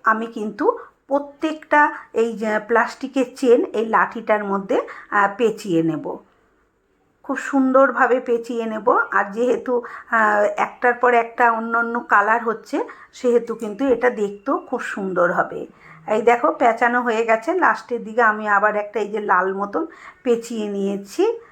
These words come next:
পেঁচিয়ে নিয়ে ওই একই রকমভাবে আমি টেপ দিয়ে এটাকে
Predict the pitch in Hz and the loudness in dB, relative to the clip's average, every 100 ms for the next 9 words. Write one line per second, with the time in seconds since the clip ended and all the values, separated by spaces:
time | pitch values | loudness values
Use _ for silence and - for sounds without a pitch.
0 | _ _ - 254 254 285 269 254 294 - | _ _ 0 0 2 2 4 4 2 4
1 | 247 247 - 240 240 277 240 240 240 214 | 2 2 2 2 2 2 2 2 -4 -2
2 | 220 247 494 - 220 226 226 240 226 196 | 0 2 -2 -2 -4 -4 -8 0 0 0
3 | 185 220 311 - - - - 196 214 202 | -6 -4 -4 -4 -10 -20 -8 -2 0 0